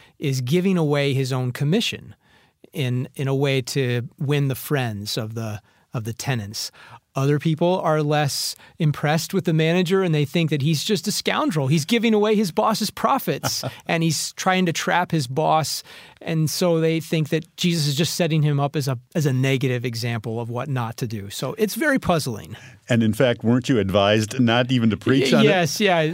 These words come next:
Speaker 1: The, my one professor said, "Just preach on the epistle lesson, <laughs> on the, on the letter from Paul." So, it, yeah, there's just things that we can't know.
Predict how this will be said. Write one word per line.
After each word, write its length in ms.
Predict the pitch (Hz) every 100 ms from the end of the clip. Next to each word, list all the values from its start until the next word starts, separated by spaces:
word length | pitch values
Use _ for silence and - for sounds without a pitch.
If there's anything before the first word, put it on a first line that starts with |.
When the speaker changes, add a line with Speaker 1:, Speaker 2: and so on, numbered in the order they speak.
| 160
Speaker 1:
The, 280 | 180 180 170
my 360 | 190 180 175 165
one 200 | 175 170
professor 480 | 165 147 160 - 156
said, 280 | - 156
"Just 240 | 147 160 -
preach 240 | 170 147
on 160 | 160 147
the 160 | 143
epistle 420 | 135 - 160 170 156
lesson, 400 | 160 180 165 143
<laughs> 240 | 139 -
on 220 | 202 170
the, 100 | 156
on 140 | 151 156
the 100 | 156
letter 360 | 160 160 160
from 280 | - 147 143
Paul." 440 | 120 165 151 151 113 - 320 - - - - 220
So, 380 | 214 - 208 185 -
it, 220 | - 269
yeah, 240 | 311 220 156
there's 240 | 165 175
just 260 | 226 190 -
things 240 | 214 196
that 80 | 190
we 120 | 170
can't 280 | - 147 139
know. 300 | 117 92